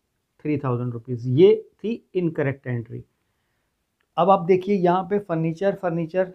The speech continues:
दोनों तरफ common है, Debit side में ही है, इधर रोहन account और रोहन account यहाँ पे भी common है, simply फ़र्क amount में है,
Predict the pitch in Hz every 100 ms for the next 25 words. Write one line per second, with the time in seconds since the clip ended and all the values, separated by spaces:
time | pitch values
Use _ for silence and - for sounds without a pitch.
0 | - 147 156 180 180 175 - 151 147 165
1 | 165 147 139 131 131 151 - 151 143 151
2 | 147 147 139 _ - 151 185 165 147 131
3 | 170 165 160 165 165 139 135 147 160 156
4 | 156 151 120 107 131 147 151 147 143 143
5 | 139 _ _ _ - 196 196 226 233 -
6 | 175 190 175 156 170 175 - 180 156 139